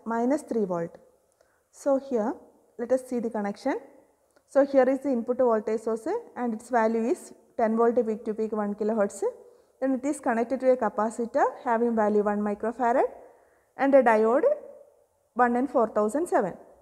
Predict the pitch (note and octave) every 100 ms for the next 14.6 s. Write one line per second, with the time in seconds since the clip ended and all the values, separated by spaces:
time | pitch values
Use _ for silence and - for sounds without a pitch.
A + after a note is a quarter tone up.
0 | _ _ _ _ - C#4+ C#4+ E4 D#4 D#4+
1 | F#4+ A4 - C#4 C#4 E4+ F#4 D#4+ E4 -
2 | B3+ G#3+ G#3+ A3 G#3 G3+ C#4+ - A3+ A3+
3 | C#4 A4 - - _ _ _ _ _ A3
4 | C4 C4+ D4 F4+ G4+ - - - - B3+
5 | B3 D4+ D#4+ E4 B3+ A#3+ A#3+ A#3+ B3 -
6 | A3 G#3+ A#3 A3+ B3+ C4+ A3 A#3+ B3 D#4+
7 | B3+ B3+ A3+ G3+ F#3+ G3 G3 G#3 A#3 A3+
8 | G3 A#3+ - - - - _ _ _ _
9 | _ _ _ - C4 C4 C4 - - -
10 | _ _ _ C4 C4+ E4 E4+ D#4 B3 A#3+
11 | A3+ A3 G#3+ G#3+ A3 A3 E4 - A3+ A3
12 | A3+ A3 A3 B3 D#4 A#3 A#3 A#3+ A3+ G3+
13 | G3+ G3+ G3+ - F#4 - - - C4 B3+
14 | A3+ G3+ E3 E3+ D#3+